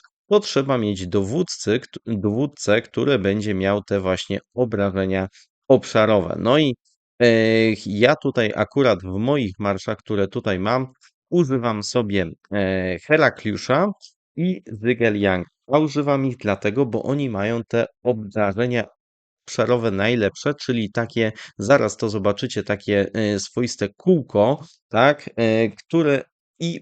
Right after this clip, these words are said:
uderzają wszystkie marsze, które są w zasięgu tego koła.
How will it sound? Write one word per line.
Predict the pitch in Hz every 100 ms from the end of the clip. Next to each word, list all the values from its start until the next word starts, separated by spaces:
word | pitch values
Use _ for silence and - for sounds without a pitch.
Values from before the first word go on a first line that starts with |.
| -
uderzają | 143 120 110 127 123
wszystkie | 110 - 175 180 - 120
marsze, | 101 113 - -
które | - 135 123
są | 101 107 110 - _ -
w | 101 101
zasięgu | 139 131 104 101 101
tego | 98 92 90 90 - _
koła. | 123 110 90